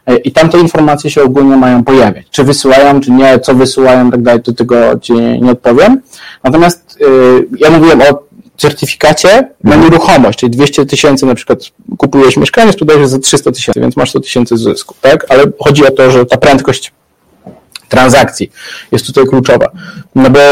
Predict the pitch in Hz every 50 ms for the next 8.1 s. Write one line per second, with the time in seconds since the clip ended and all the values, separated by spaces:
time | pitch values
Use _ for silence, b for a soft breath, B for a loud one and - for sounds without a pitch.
0 | 127 101 135 131 135 151 - 165 160 156 - 151 139 151 139 131 131 139 135 143
1 | 143 131 139 135 120 120 127 127 127 123 123 123 127 123 123 123 139 123 120 127
2 | - - 123 120 120 120 120 123 123 127 - - 120 - - 147 151 147 - -
3 | - _ _ _ 120 123 113 85 82 - 117 156 156 151 160 151 143 143 143 -
4 | 143 139 135 131 131 135 143 131 135 143 143 143 147 151 143 - - 143 135 131
5 | 127 117 - - _ - - - b b b b b b b b b - 135 143
6 | 160 160 160 143 131 131 131 143 135 123 127 135 139 143 151 147 147 147 151 143
7 | 139 143 135 131 - 131 123 127 127 117 120 127 143 - - - 131 131 131 135
8 | 143